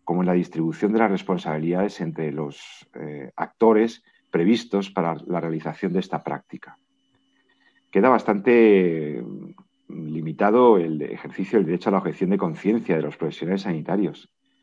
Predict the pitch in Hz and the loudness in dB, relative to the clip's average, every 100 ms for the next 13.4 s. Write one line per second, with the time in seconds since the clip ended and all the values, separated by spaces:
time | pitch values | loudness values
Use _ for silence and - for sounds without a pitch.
0 | _ _ - 65 65 80 78 - 78 78 | _ _ -14 -12 -8 -6 -6 -8 -8 -2
1 | 101 107 113 - 82 78 73 - 101 95 | 0 0 -2 -4 -10 -10 -10 -10 -8 -6
2 | 85 78 73 98 - 90 78 76 78 92 | -6 -6 -6 -6 -4 -8 -8 -10 -6 -4
3 | 80 82 98 95 90 82 _ _ _ _ | -4 -2 -2 0 -2 -6 _ _ _ _
4 | - - 85 87 78 80 78 71 - 113 | -12 -4 -2 0 -2 -6 -8 -6 2 2
5 | 98 80 76 92 92 95 - 76 73 76 | 2 -2 -6 -4 -2 -4 -6 -8 -8 -8
6 | 78 110 - 87 71 73 73 82 76 - | -6 -4 -4 -4 -4 -8 -10 -12 -12 -6
7 | 95 - 90 80 78 90 87 85 78 - | -6 -4 -4 -4 -4 -4 -6 -8 -10 -10
8 | 80 92 92 92 92 80 82 78 76 - | -8 -4 -2 -2 -4 -4 -8 -8 -6 -6
9 | - - - - _ _ _ _ _ _ | -6 -8 -18 -20 _ _ _ _ _ _
10 | _ _ _ - 101 101 101 104 - 82 | _ _ _ 0 4 6 6 2 0 -4
11 | 85 95 95 - 95 92 90 87 98 - | -2 -2 -2 -4 -4 -4 -4 -4 -6 -4
12 | 78 76 76 123 127 127 - - 80 92 | -6 -6 -4 0 2 0 -4 -6 -6 -6
13 | 85 78 82 | -6 -8 -8